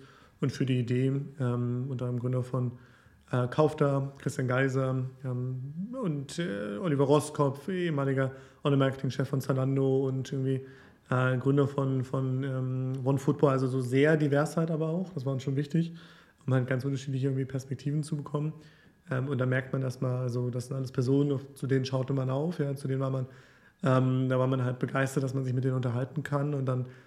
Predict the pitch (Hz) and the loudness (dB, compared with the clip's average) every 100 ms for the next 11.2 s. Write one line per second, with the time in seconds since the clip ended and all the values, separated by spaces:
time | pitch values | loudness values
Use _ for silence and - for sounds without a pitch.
0 | _ - 127 127 123 127 127 123 - 139 | _ -4 0 2 2 2 0 0 0 0
1 | 147 143 135 127 127 127 131 139 131 135 | 2 0 0 -2 -2 -2 -4 -4 -4 -4
2 | 123 127 165 - - 135 123 135 123 143 | -4 -4 -10 -14 -6 -4 -4 -4 -4 -4
3 | 127 139 120 127 131 127 120 123 - - | -4 -4 -2 0 0 0 0 -4 -8 -20
4 | _ _ - 120 127 135 131 139 120 135 | _ _ -4 -2 2 0 2 -2 -2 -2
5 | 131 139 147 131 - - - - _ - | 2 2 2 -2 -6 -16 -20 -20 _ -2
6 | 131 127 127 123 123 117 127 131 123 123 | 0 2 0 0 -2 -2 -2 0 0 -2
7 | 131 123 131 135 147 147 143 143 139 139 | -2 -4 -2 0 0 2 2 0 0 0
8 | 127 123 - - _ - 139 131 131 127 | 0 -2 -6 -20 _ -2 0 0 0 -2
9 | - 117 139 147 156 147 139 143 139 143 | -2 0 0 2 2 2 2 2 2 2
10 | 139 143 135 127 123 131 139 151 - 151 | 2 0 0 -2 -2 -2 -2 -4 -2 -2
11 | 143 156 | 0 -2